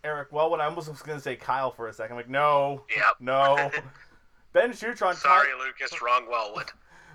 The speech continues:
Speaker 1: Um, Schu-, Ben Schutron ties it with one fifty-one to go. Ryan Ellis, two assists. John Tavares, one goal and two assists in that one for the London Knights. Still feels weird saying it's a London Knight.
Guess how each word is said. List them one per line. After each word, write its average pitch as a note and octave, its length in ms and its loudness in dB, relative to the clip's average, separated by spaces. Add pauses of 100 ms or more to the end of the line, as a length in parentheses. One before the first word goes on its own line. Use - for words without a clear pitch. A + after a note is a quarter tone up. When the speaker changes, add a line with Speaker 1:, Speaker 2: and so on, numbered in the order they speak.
(120)
Speaker 1:
Um, D#3 400 0 (340)
Schu-, - 260 -6
Ben B3 160 2
Schutron A3+ 460 -2
ties G3+ 400 -2
it G3+ 60 -6
with E3+ 160 -6
one F#3+ 200 -4
fifty-one F#3+ 380 -8
to F3+ 60 -8
go. F#3+ 160 -4
Ryan D#3+ 300 -4
Ellis, E3+ 260 -4 (100)
two F#3+ 260 -6
assists. E3 380 -8
John C#3 200 -6
Tavares, F3+ 420 -2 (380)
one C#3+ 260 -8
goal C#3 340 -6
and C3+ 200 -14
two C#3 260 -16
assists C3+ 480 -14 (120)
in C3+ 220 -18 (120)
that B2+ 280 -8
one B2 280 -10 (420)
for B2+ 380 -6 (240)
the B2 320 -16 (760)
London A#2+ 300 -14
Knights. F3 340 -8 (140)
Still D#3 220 -10
feels B2+ 280 -14
weird A#2+ 180 -14
saying A#2 180 -16
it's G#2+ 80 -20
a A2+ 40 -20
London G#2+ 260 -20
Knight. A2 200 -18